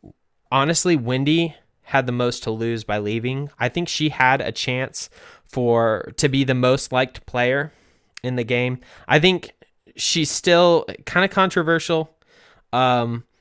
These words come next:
but people generally liked her positive attitude. Her, her shenanigans with the chickens, not great. Fun fact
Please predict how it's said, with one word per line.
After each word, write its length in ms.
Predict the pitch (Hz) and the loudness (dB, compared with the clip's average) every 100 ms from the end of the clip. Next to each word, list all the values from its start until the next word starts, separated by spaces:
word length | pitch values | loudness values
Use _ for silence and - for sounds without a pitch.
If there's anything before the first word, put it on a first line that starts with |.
| - | 0
but 460 | 147 139 - - | 4 4 0 -14
people 320 | - 208 240 226 | -6 -4 -2 -2
generally 520 | 147 180 226 240 214 | -2 0 2 2 0
liked 320 | 123 139 170 | 2 0 0
her 100 | 170 | -6
positive 400 | 147 135 135 143 | -2 -2 -2 0
attitude. 500 | 156 170 143 107 101 | 2 2 -2 -6 -6
Her, 340 | - 139 143 - | -2 0 0 0
her 160 | 143 131 | -2 -4
shenanigans 800 | - 131 147 165 151 151 135 139 | -4 0 0 0 0 -2 -2 -6
with 100 | 123 | -8
the 80 | |
chickens, 680 | - - 170 131 117 110 - - _ _ _ _ _ | -10 -4 -4 -4 -6 -8 -10 -12 _ _ _ _ _
not 300 | 139 143 107 | 2 2 2
great. 360 | 131 117 104 - _ _ _ _ | 0 0 -2 -8 _ _ _ _
Fun 340 | - 233 294 | 4 4 4
fact 600 | - 123 113 135 - | 0 0 0 -4 -12